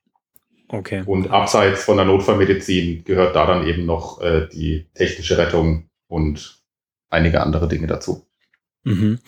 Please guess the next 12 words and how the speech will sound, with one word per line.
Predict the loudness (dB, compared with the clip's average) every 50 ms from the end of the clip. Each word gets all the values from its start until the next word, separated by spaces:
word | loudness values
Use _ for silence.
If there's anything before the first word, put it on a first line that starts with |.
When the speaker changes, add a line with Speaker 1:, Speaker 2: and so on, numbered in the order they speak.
| -20 -20 -20 -14 -6
Speaker 1:
Wie, | -2 0 2 2 2 2 0
wie | 0
lang | 0 0 0 -2 0
läuft | 0 2 2 2 0 0 0
dann | 0 2
so | 4 4 2 2
diese | 2 2 0 0 2 2 2 2 0 0
Ausbildung | -4 -4 -4 -6 -8 -8 -6 -4 -4 -4 -4
ab, | -4 -6 -6 _ _ -20 -20 _ _ _ _
das | -14 -12 -8
ganze | -8 -8 -6 -6 -8 -6
Programm? | -6 -8 -8 -6 -8 -8 -6 -6 -10 -12